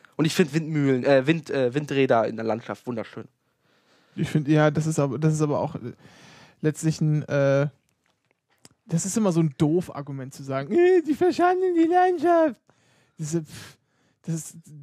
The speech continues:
Speaker 1: Dann buddel dich in die Erde, dein Haus verschandelt auch die Landschaft.
Speaker 2: Nein, aber nein, genauso gut oder genauso schlecht verschandeln halt Bäume die Landschaft.
Speaker 1: Ja.
Speaker 2: Das ist, das sieht halt nur un-, also es ist ja einfach, äh, oder ein Turm oder so oder ein sonstiges Gebäude, ist einfach ein Ding, was du irgendwo hinstellst.
Speaker 1: Ja.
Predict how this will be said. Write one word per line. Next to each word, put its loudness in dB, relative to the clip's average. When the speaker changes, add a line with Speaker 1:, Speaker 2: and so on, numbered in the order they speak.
Speaker 1:
Dann 0
buddel 4
dich -2
in -6
die -2
Erde, 4
dein 0
Haus 2
verschandelt -6
auch -4
die -16
Landschaft. 0
Speaker 2:
Nein, -2
aber 0
nein, -2
genauso 0
gut 0
oder 0
genauso 0
schlecht -4
verschandeln -2
halt -2
Bäume 0
die -2
Landschaft. -4
Speaker 1:
Ja. -2
Speaker 2:
Das -4
ist, -6
das -4
sieht 0
halt 0
nur 0
un-, 0
also 2
es -2
ist -12
ja 4
einfach, -4
äh, -16
oder 2
ein 2
Turm 0
oder 0
so 0
oder 0
ein -2
sonstiges -4
Gebäude, -4
ist -8
einfach -2
ein -2
Ding, 2
was -2
du -8
irgendwo 0
hinstellst. -4
Speaker 1:
Ja. -8